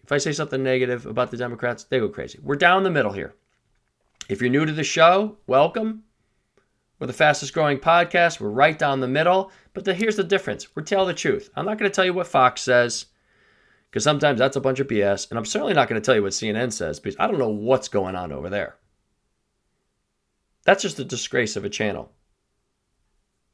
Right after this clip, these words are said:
And Fox too, by the way. I don't even watch either one of them. But sometimes you can't even help it. And again, I'm not gonna discuss what was on at Fox today. I'm gonna purely talk about the question I get the most, which is,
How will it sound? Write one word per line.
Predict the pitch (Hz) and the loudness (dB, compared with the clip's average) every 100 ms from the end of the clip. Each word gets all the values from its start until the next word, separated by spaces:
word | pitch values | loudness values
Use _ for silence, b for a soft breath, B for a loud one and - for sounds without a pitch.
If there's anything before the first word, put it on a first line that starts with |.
| _ _ _ _ _ _ _ - | _ _ _ _ _ _ _ -10
And | 180 | 2
Fox | 240 151 - | 4 4 2
too, | - 92 | -4 -4
by | 64 | -6
the | 53 | -4
way. | 117 | -2
I | |
don't | 165 110 | 0 -2
even | |
watch | 104 107 104 | -2 -4 -4
either | 95 80 | -8 -8
one | 71 | -10
of | - | -12
them. | - _ | -18 _
But | - 107 - _ _ b b b b b | -4 -4 -4 _ _ b b b b b
sometimes | - 190 190 131 | 0 6 6 6
you | 156 | 0
can't | 165 139 | -2 0
even | 123 95 | 0 2
help | 123 110 | 4 4
it. | 101 | 2
And | 131 | -4
again, | 151 147 107 | 0 0 0
I'm | 180 | 0
not | 202 | 2
gonna | 190 143 | 0 -2
discuss | 135 - 131 123 120 | -4 0 2 2 -2
what | 107 | -8
was | 107 113 | -6 -4
on | 113 113 | -2 -2
at | 104 - | -4 0
Fox | 117 110 - | 0 0 -2
today. | 110 - | -6 -4
I'm | 180 | -4
gonna | 233 208 | -4 -6
purely | - - 165 175 180 | -6 -8 -4 -2 -2
talk | 143 123 123 | 0 0 0
about | 120 - | -6 -6
the | |
question | - 165 170 180 | -6 -4 -4 -4
I | 165 | -4
get | 156 156 | -4 -6
the | |
most, | 127 113 107 - | -4 -4 -6 -10
which | 104 110 - | -8 -8 -6
is, | 104 95 | -8 -8